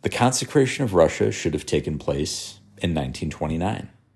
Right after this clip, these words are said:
Even in nineteen thirty-one, our Lord already said it was late. God requires prompt obedience, and we should not delay, so we've known for decades that it will happen, quote,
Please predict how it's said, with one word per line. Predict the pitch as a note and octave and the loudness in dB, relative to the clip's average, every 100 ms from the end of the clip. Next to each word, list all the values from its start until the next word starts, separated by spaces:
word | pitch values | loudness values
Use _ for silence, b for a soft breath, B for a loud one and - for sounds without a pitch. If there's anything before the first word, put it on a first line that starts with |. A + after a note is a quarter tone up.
| _ _ _ _ _ - | _ _ _ _ _ 0
Even | F#2+ B2 C3 | 0 2 -2
in | - F2+ | 0 0
nineteen | E2+ F#2+ - F#2 | 0 0 0 -2
thirty-one, | D#2+ F2+ F2 C#2+ F#2 F2 - | 0 0 0 0 -2 -2 -2
our | D#2 | -2
Lord | D2 D#2+ F2+ - | 0 4 4 4
already | E2 E2 D#2+ | 2 2 0
said | - F#2 | 2 2
it | D2+ | 2
was | - - | -4 -2
late. | F2 G2 - - b b b b b - | 0 -2 -4 -16 b b b b b 4
God | F#2 G#2 | 6 6
requires | A2 - G2 F#2 F2 | 2 2 6 6 4
prompt | - - - F2 F#2+ - | -2 -6 0 2 0 0
obedience, | E2+ F2+ F#2+ D2+ - F#2 - - | 0 2 0 0 -6 -12 -12 -10
and | D#2+ | -4
we | D#2+ | -2
should | - D2+ | -2 -2
not | D#2 D2 | -2 -2
delay, | E2 E2+ F2 - | 2 4 4 0
so | - E2+ | 0 2
we've | E2 D#2 | 2 2
known | F2+ A2+ | 0 0
for | - | 0
decades | F2+ G2 - C#2+ C#2+ - | 2 2 2 -2 -2 -4
that | D#2+ | -2
it | D#2+ | 0
will | D2+ D2+ | 0 0
happen, | D#2 D2+ D2 C#2 | 0 0 -2 -4
quote, | - C#2+ - | 0 0 0